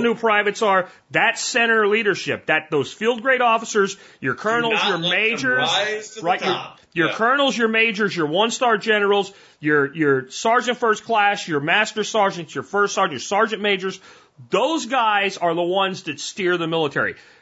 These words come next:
Speaker 2: No matter what you, you're told by the T V, those guys steer, and they're all of those guys that actually believe in what they do and are good at what they do, they're being purged as rapidly as possible, and then they're being replaced. They gotta repl-,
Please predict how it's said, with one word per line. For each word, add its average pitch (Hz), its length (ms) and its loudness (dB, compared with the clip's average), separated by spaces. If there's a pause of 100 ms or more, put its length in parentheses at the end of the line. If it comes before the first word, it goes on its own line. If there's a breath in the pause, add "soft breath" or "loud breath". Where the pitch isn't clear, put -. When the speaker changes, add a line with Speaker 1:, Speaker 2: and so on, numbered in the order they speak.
(120)
Speaker 2:
No 165 200 0
matter 175 260 2
what 180 480 0 (160)
you, 175 280 -4 (140)
you're 170 240 2
told 214 320 2
by 180 140 4
the 151 80 0
T 190 220 -2
V, 165 240 -4
those 202 260 2
guys 208 240 2
steer, 208 260 0
and 156 200 0
they're 196 260 0 (320 loud breath)
all 226 420 2
of 233 120 -2
those 220 300 0
guys 156 420 0
that 160 140 -4
actually 165 400 0
believe 151 440 -2
in 247 120 2
what 233 100 0
they 220 140 2
do 196 240 2
and 170 100 2
are 139 60 2
good 175 200 2
at 196 60 4
what 185 140 -2
they 143 120 0
do, 135 160 -4
they're 131 140 0
being 135 280 -4
purged 226 600 0 (300 loud breath)
as 156 160 -2
rapidly 175 420 2
as 135 80 -2
possible, 190 480 0
and 165 80 -2
then 175 120 0
they're 160 80 0
being 165 240 -2
replaced. 170 320 -2
They 160 80 -2
gotta 175 240 2
repl-, 147 240 -4